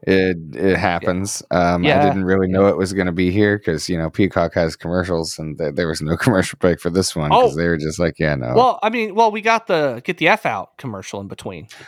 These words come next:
Speaker 1: Oh, yes.
Speaker 2: The,
Speaker 1: Oh,
Speaker 2: the
Speaker 1: and
Speaker 2: sex-,
Speaker 1: that one
Speaker 2: the
Speaker 1: has
Speaker 2: sexy
Speaker 1: Mark
Speaker 2: one.
Speaker 1: Henry's
Speaker 2: <laughs> It's
Speaker 1: The Sexual
Speaker 2: sexual,
Speaker 1: Chocolate
Speaker 2: baby.
Speaker 1: theme song.
Speaker 2: <laughs> I marked out. I was like, "Yes. Woo." And, uh,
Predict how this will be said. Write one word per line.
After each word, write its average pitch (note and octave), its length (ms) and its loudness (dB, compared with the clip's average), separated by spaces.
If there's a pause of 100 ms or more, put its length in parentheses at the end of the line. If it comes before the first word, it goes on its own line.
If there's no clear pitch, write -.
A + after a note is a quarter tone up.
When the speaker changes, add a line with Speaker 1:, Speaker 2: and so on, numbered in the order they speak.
(240)
Speaker 1:
Oh, C#3 200 4
yes. C3+ 360 2
Speaker 2:
The, C#3+ 140 0
Speaker 1:
Oh, B2 180 6
Speaker 2:
the A2 80 6
Speaker 1:
and G#2 60 4
Speaker 2:
sex-, A2+ 140 4
Speaker 1:
that D3+ 140 6
one C#3 120 0
Speaker 2:
the B2+ 40 0
Speaker 1:
has C3 120 4
Speaker 2:
sexy C3+ 100 4
Speaker 1:
Mark C#3 180 4
Speaker 2:
one. A#2 100 -4
Speaker 1:
Henry's D3 480 2 (180)
Speaker 2:
<laughs> - 200 -12
It's G3 240 2
Speaker 1:
The C3 80 4
Sexual C#3+ 480 0
Speaker 2:
sexual, - 20 -2 (180)
Speaker 1:
Chocolate D3+ 260 0
Speaker 2:
baby. D3 80 -4
Speaker 1:
theme A2 220 0
song. G#2+ 360 2
Speaker 2:
<laughs> - 20 -6
I F3+ 280 0
marked F#3+ 400 -2
out. B3 160 4
I F3 60 2
was D#3+ 80 -6
like, E3+ 140 -4
"Yes. A3+ 800 -2 (580)
Woo." F4 520 4
And, F#3+ 260 4
uh, F3 240 4